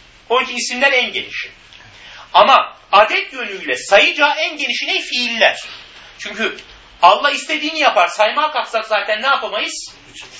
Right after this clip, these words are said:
Sayamayız. Sıfatları da zaten nedir? Her ismin içinde geçen olgudur. Yani mesela Allah'ın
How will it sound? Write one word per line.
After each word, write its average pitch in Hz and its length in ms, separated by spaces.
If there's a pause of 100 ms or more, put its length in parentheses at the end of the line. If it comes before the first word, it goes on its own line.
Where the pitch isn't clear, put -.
(300)
Sayamayız. 196 720 (840)
Sıfatları 320 640
da 294 100
zaten 240 460 (680)
nedir? 330 500 (340)
Her 339 200
ismin 269 280
içinde 226 300
geçen 208 320
olgudur. 214 600 (720)
Yani 294 320
mesela 294 400
Allah'ın 269 540